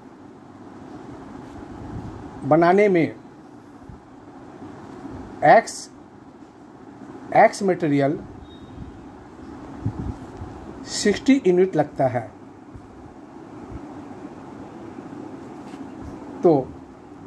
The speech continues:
एक unit बनाने में हमारा sixty by ten unit लगेगा। इसलिए नब्बे unit, चूँकि actual नब्बे निकल रहा है product से हमारा,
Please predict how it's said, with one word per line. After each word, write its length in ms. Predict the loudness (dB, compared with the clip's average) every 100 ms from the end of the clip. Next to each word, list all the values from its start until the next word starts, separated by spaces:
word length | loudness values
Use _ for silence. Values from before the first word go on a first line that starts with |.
| 6
एक 220 | 6 8
unit 180 | 4 2
बनाने 240 | 4 4
में 300 | 4 4 2 -4 -16 -18 -12 0
हमारा 320 | 2 6 4 2
sixty 360 | -6 -6 2 4
by 120 | 6
ten 260 | 4 4 4 2 0
unit 260 | 2 2 2
लगेगा। 360 | 4 6 4 0 -6 -8 -12 -6 0
इसलिए 460 | 2 4 6 4 4 -6 -18 -18 -18 -18 -4
नब्बे 420 | 2 2 2 4 2 4 2
unit, 320 | 6 6 4
चूँकि 280 | 0 4 4
actual 260 | 4 4
नब्बे 240 | 2 4 4
निकल 280 | 4 4 6
रहा 140 | 6
है 100 | 6
product 220 | 2 -2
से 100 | 0
हमारा, 300 | 2 4 4